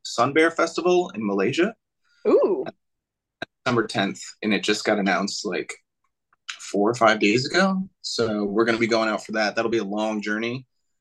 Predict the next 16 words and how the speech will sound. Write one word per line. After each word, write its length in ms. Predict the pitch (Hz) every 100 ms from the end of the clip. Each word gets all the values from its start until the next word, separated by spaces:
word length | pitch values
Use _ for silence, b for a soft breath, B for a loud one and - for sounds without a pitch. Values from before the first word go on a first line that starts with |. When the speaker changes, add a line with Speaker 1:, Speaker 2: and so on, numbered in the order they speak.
| _ _ -
Speaker 2:
That's 160 | 285 214
Speaker 1:
And 80 |
then 220 | 220 - 359
Speaker 2:
amazing. 440 | 190 165 165 185 _ _ _ _ _ 147
Speaker 1:
we're 60 |
gonna 80 | 131
be 60 | 127
doing 200 | 120 113
some 200 | 110 104
filming 460 | - 127 120 113
for, 220 | - 113
like, 240 | 104 95 - - _ _ _ _ _ _ _ _ -
playthroughs 600 | 120 117 110 101 92 -
for 180 | - 101
Red 180 | 98
Jumpsuit, 500 | 98 92 - 98 95